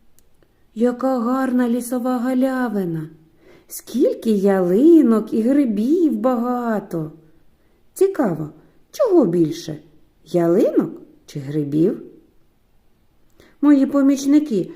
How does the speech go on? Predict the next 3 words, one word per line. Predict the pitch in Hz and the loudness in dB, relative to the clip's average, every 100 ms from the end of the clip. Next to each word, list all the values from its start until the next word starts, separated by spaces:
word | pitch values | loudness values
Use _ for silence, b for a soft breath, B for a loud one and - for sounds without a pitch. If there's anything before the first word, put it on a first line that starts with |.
| B B | B B
допоможіть | 311 330 466 508 466 311 208 | 0 2 -2 -2 0 0 0
порахувати. | - 233 247 247 320 302 185 - 156 - - _ _ _ _ _ | -2 -2 -2 -2 0 0 -2 -6 -12 -14 -20 _ _ _ _ _
Скільки | - - - 170 190 285 359 381 453 | -18 -16 -6 0 4 4 4 2 -2